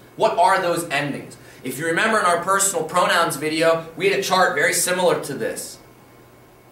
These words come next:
In the exact same order, and if you remember during that video, I said it is so important for you to memorize these personal pronouns in this order, okay? Here's another example why, or another reason why. When we conjugate verbs,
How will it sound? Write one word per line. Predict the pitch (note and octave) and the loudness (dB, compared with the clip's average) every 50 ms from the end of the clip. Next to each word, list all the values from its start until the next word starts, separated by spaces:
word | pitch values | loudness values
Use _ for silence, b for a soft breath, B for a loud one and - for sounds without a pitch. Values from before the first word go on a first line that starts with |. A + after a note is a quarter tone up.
| - - - - - - | -20 -20 -20 -20 -20 -16
In | D#3 E3+ F3+ F3+ F#3 | -12 -10 -8 -8 -6
the | F#3+ F#3+ | -6 -6
exact | F#3+ F#3 D3 F#3+ F#3+ F#3 F#3 - | -6 -2 0 2 2 2 2 0
same | - - F3 E3+ E3+ E3+ | -2 -4 -4 -4 0 0
order, | F3 F#3+ G3 F#3+ D#3+ D3 | 2 4 4 4 4 2
and | C3+ C3+ | 2 0
if | C3 C3 | -2 -4
you | C#3+ | -4
remember | D3 D#3 F3 F#3+ - E3+ E3+ | -4 -2 0 0 0 0 -2
during | E3 E3 E3 | -2 -2 -2
that | D#3 D3 C#3+ | -2 -2 -2
video, | D3+ D3+ D3 D3 | -2 0 0 0
I | C#3+ | 0
said | D3 C#3+ D3+ C#3+ D3 | 0 -2 -2 -2 -2
it | D3 D#3 | -2 -2
is | E3 E3 E3 D#3+ - | -2 -2 -2 -2 0
so | - E3+ E3 F3 F3+ F3+ | 2 4 4 4 2 0
important | F3 - E3+ F3 F#3 F#3+ F#3 F3 E3 D#3+ - | -2 -4 -2 0 0 0 0 0 -4 -6 -8
for | D3+ | -8
you | D3 D3+ D#3+ D#3 D#3 | -8 -6 -6 -8 -8
to | - D3+ | -8 -6
memorize | D3 D#3 D#3+ D#3+ E3 E3 D#3+ D#3+ D#3+ D3+ D3 | -4 -4 -2 -2 -2 -2 0 0 0 0 -2
these | D3 D3 C#3+ | -4 -8 -6
personal | - D#3 D3+ D3 D3 C#3+ C3+ | -2 -2 -2 -2 -2 -6 -8
pronouns | - D#3 D3+ D3 D3 C#3 - - - | -6 -4 -4 -2 -4 -4 -6 -8 -8
in | G3+ G3+ G3 G3 | -6 -6 -4 -4
this | F#3+ E3 - | -4 -4 -4
order, | F#3 F#3+ G3 B3 B3+ - - - - - - - - | -4 -2 0 2 2 2 0 -2 -8 -12 -16 -20 -20
okay? | - - A2+ A#2 B2+ C#3 - - B B B B B B B B B B B B B B B B B B - - | -14 -8 -6 -4 -4 -6 -6 -10 B B B B B B B B B B B B B B B B B B -20 -16
Here's | - D#3 E3+ E3+ E3+ | -8 -2 0 0 2
another | E3 E3+ E3 D#3+ E3 | 2 2 2 2 2
example | D3+ D3+ D3+ D3+ D3+ D3 D3 C3+ | 2 2 0 0 0 -2 -4 -2
why, | C3+ C#3 C#3+ C#3+ C#3 C3 C3 | 0 0 2 4 4 4 2
or | B2+ | 2
another | B2 B2+ B2+ B2+ | 2 0 0 -2
reason | B2 B2 B2+ B2+ B2 A#2+ A#2 | -2 -2 -2 -4 -4 -6 -4
why. | B2+ C#3 C#3+ C3 A#2+ | -2 0 0 0 -2
When | A#2+ B2+ B2+ | -2 -4 -6
we | C#3 D#3 | -6 -6
conjugate | - - E3 E3 D#3+ D#3+ - D3 D3 D3 - | -4 -2 0 0 0 -2 -4 -6 -6 -4 -2
verbs, | E3 F3+ F3+ - - - | 0 2 2 2 2 0